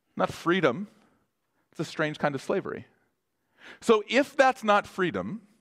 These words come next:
the key question is, what is freedom? Wh-, wh-, what, what is it to be free? And I would offer a summary of the biblical definition this way. Freedom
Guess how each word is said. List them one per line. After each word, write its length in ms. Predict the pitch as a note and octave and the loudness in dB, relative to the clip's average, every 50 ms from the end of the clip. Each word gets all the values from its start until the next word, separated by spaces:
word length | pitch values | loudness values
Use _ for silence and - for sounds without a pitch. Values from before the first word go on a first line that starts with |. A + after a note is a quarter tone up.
| _ _ _ _ _ _ _ _ _ _ _ | _ _ _ _ _ _ _ _ _ _ _
the 120 | C3 C#3 | -4 -4
key 260 | C#3+ - - A#3+ A#3+ - | -4 -2 -2 -2 -2 0
question 480 | - - A3 G3 - - - C#3+ G#2 | 0 0 0 0 -2 -6 -8 -6 -6
is, 260 | G2 G#2 A#2 E3 - - _ _ _ _ _ _ | -6 -6 -6 -8 -12 -18 _ _ _ _ _ _
what 160 | A#2 B2+ A#2+ | -2 -2 -2
is 120 | B2+ A#2+ | -2 -4
freedom? 300 | - - - - - - _ _ _ _ _ _ _ _ _ _ _ _ | -6 -8 -10 -10 -10 -14 _ _ _ _ _ _ _ _ _ _ _ _
Wh-, 140 | C3 C3 - | -10 -10 -6
wh-, 260 | D3 D3+ E3 - _ | -6 -6 -8 -6 _
what, 300 | D3 D#3+ F3+ E3+ - - _ | 2 2 2 2 0 -8 _
what 260 | D#3+ F3 G3+ - - | 0 2 2 2 2
is 200 | G3+ B3 G#3+ G3 | 0 2 2 2
it 280 | F#3+ - - - - - _ _ _ _ _ | 0 0 -2 -8 -16 -16 _ _ _ _ _
to 100 | - C#3+ | -8 -6
be 120 | A#2+ A#2 A2 | -6 -6 -8
free? 340 | - - - F2 E2 - _ _ _ _ _ _ _ _ _ _ _ _ _ _ _ _ _ _ _ _ _ _ _ _ _ _ _ _ _ _ _ - | -8 -10 -10 -12 -12 -12 _ _ _ _ _ _ _ _ _ _ _ _ _ _ _ _ _ _ _ _ _ _ _ _ _ _ _ _ _ _ _ 2
And 80 | D3 | 4
I 80 | F3+ G#3 | 6 6
would 120 | A#3 A3+ | 6 6
offer 240 | G3 F#3+ F#3 - F3+ | 6 4 4 4 2
a 60 | D#3+ | 0
summary 460 | - - - F3+ F#3+ F#3+ F#3 E3+ D#3+ | 2 2 2 2 2 2 2 2 2
of 120 | D#3 D3+ C3+ | 2 2 0
the 80 | D3 | -2
biblical 360 | C3 C3 D3+ D#3 E3+ D3+ C#3+ D3+ | -2 0 0 0 -2 -2 -2 0
definition 580 | B2+ C3 C3 - C#3+ B2 B2 - - B2+ B2 | 0 0 0 -2 -4 -6 -6 -6 -6 -6 -6
this 200 | C3 C#3+ - - | -6 -6 -6 -4
way. 320 | A#2 G#2+ G2+ G2 G#2+ B2 - - _ _ _ _ _ _ _ _ _ | -2 -2 0 -2 -4 -6 -12 -18 _ _ _ _ _ _ _ _ _
Freedom 800 | _ - - - - D#3+ G3 G#3 F#3+ E3 C3+ B2 C3 G3+ A#3 | _ -20 -16 -4 -2 0 0 2 2 2 2 2 0 -4 -8